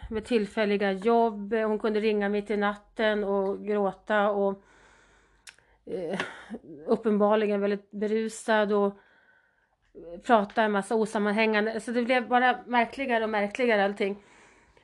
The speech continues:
Men sen ändå så tänk-, så skulle jag åka och hälsa på henne i London.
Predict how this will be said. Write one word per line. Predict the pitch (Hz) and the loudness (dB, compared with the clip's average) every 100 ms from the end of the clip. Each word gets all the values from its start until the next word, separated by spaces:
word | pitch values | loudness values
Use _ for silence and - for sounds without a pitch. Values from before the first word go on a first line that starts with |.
| _ _ _ _ _ _ _ _ _ - | _ _ _ _ _ _ _ _ _ 0
Men | 247 | 4
sen | 269 285 | 6 6
ändå | 294 269 294 | 4 4 2
så | 339 311 254 | 2 -2 -2
tänk-, | 285 247 202 - | 0 0 -2 -10
så | 254 | -10
skulle | - 240 | -4 2
jag | 226 | 2
åka | 262 262 | 2 0
och | |
hälsa | 240 233 214 | 0 0 -4
på | - 247 311 | -2 4 4
henne | 208 185 196 | 4 0 0
i | |
London. | 196 190 185 180 202 | 0 -2 -4 -4 -6